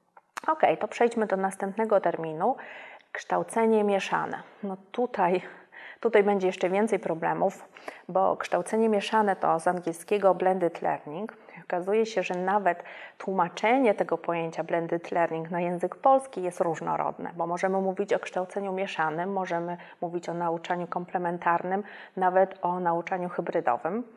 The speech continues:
E, myślę, że właśnie kształcenie mieszane chyba jest najlepszym tłumaczeniem, stąd właśnie z niego korzystam. No i potem definicja.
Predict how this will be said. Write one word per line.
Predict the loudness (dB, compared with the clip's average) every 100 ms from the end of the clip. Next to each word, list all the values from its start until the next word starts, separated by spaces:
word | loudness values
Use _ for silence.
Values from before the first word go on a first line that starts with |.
| -20 -18 -16 -18 -20 -20 _ _ -4
E, | 0 4
myślę, | 6 10 10
że | 8 2
właśnie | 6 6 6 2 0
kształcenie | 0 2 2 2 4 6
mieszane | 6 4 2 4 4
chyba | 4 4 2
jest | 0 -2
najlepszym | 0 2 2 2 -2 -4 -2 -4
tłumaczeniem, | -6 -2 -2 -2 -6 -4 -6
stąd | -4 0 0
właśnie | 2 0 0 -4 -6 -6
z | -4
niego | -2 -2
korzystam. | -2 -4 -8 -12 -8 -8 -8 -12 -18 -16 -16 -8
No | -4
i | -4 -2
potem | 0 0 2 0 2
definicja. | 2 2 2 2 0 -8 -10